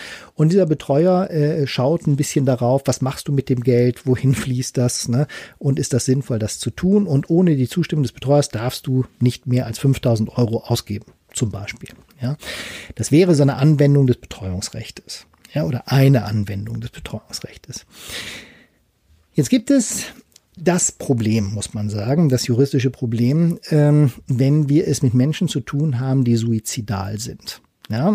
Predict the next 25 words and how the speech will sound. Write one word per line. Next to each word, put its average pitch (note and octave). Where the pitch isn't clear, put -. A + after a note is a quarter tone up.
es B2+
ist D#3
ja B2
so, A#2
grundsätzlich F#3
darf C3
jeder C#3+
tun D3
und B2
lassen, A2
was F#2+
er B2
will. F#2+
Jetzt C#3+
ist A3
die A3+
Suizidalität, F3
ja, A#2
also C#3
das A2
heißt A#2+
die G#2
Selbstmordgefährdung, A#2+
die D3
akute, C#3+